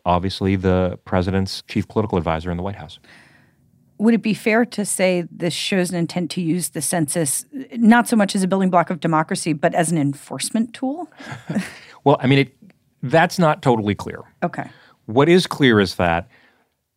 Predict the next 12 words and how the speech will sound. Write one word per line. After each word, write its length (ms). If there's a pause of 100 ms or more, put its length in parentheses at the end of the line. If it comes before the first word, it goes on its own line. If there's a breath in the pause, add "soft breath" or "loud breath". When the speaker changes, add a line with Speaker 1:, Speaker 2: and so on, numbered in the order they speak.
(120)
Speaker 1:
the 540 (140)
rationale 680
being 220
put 200
forth 580
that 220
we 240
need 380
this 240
to 140
enhance 600
democracy 760